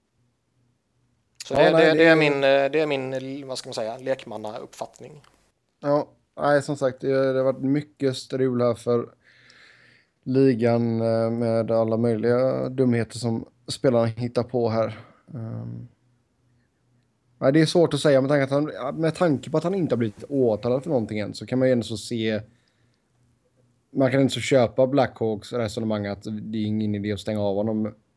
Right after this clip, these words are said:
Speaker 2: när han inte har blivit åtalad, åtalad för någonting. Samtidigt så är det... Samtidigt så är han huvudmisstänkt i en för-, förundersökning för någonting som är helt bedrövligt.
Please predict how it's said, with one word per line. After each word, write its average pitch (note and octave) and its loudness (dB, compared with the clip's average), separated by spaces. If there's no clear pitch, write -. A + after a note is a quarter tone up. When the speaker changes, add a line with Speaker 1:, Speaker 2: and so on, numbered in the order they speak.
Speaker 2:
när A#2 0
han A2 2
inte G#2 -2
har - -4
blivit G#2 -2
åtalad, G#2+ -2
åtalad B2 2
för C3 -4
någonting. A2 0
Samtidigt C3 2
så D#3 4
är C#3+ 6
det... C3 2
Samtidigt C3+ 0
så E3+ -2
är D#3 4
han B2 2
huvudmisstänkt A#2 -2
i B2 -2
en A2+ -4
för-, C3+ 0
förundersökning A2 -2
för B2+ -2
någonting A#2 0
som A2+ -4
är A2 -2
helt G#2 -2
bedrövligt. A#2 -4